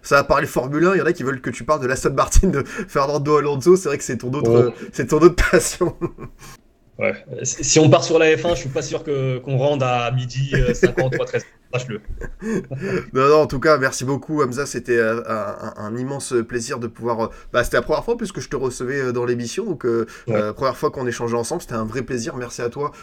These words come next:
Speaker 1: euh, d'avoir accepté. En plus, euh, tu démarres tes vacances. Donc, euh, j'apprécie, euh, aussi l'effort. Bon repos à toi. Merci de nous avoir, euh, régalé tout le long de la compétition.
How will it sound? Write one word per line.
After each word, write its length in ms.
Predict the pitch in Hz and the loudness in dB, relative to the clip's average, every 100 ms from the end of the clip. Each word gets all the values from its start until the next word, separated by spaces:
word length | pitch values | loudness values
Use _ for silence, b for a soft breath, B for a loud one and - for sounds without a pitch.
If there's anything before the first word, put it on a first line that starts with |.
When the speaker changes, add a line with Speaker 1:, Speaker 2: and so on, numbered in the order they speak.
| - 113 | -12 -6
Speaker 1:
euh, 40 | |
d'avoir 220 | 113 113 | -4 -2
accepté. 320 | 113 123 - | -4 -6 -4
En 80 | 131 | -4
plus, 240 | - 120 113 | -6 -6 -6
euh, 80 | B B - | B B -4
tu 80 | |
démarres 260 | 113 117 - | 0 0 0
tes 100 | 135 | 0
vacances. 420 | 123 120 147 143 | 0 0 0 0
Donc, 180 | 113 110 | -2 -2
euh, 120 | 113 B B | -2 B B
j'apprécie, 560 | 113 117 127 117 135 135 | -4 0 0 0 0 4
euh, 160 | 120 | 4
aussi 300 | 117 127 - | 4 0 0
l'effort. 440 | 127 123 151 139 113 B | 0 2 2 2 -2 B
Bon 240 | 127 147 170 | 0 6 8
repos 340 | 165 - 165 | 8 6 4
à 100 | 147 | 4
toi. 200 | 151 156 | 2 -2
Merci 300 | 143 - 151 | 0 -2 -2
de 40 | 127 | 0
nous 120 | 123 | 2
avoir, 240 | 120 123 | 2 4
euh, 100 | 113 | 2
régalé 400 | 113 117 120 135 | 2 2 4 2
tout 80 | 120 | -2
le 80 | 117 | -2
long 80 | 120 | 0
de 60 | |
la 60 | 113 | 0
compétition. 580 | 117 110 120 113 156 | -2 -4 -6 -4 -4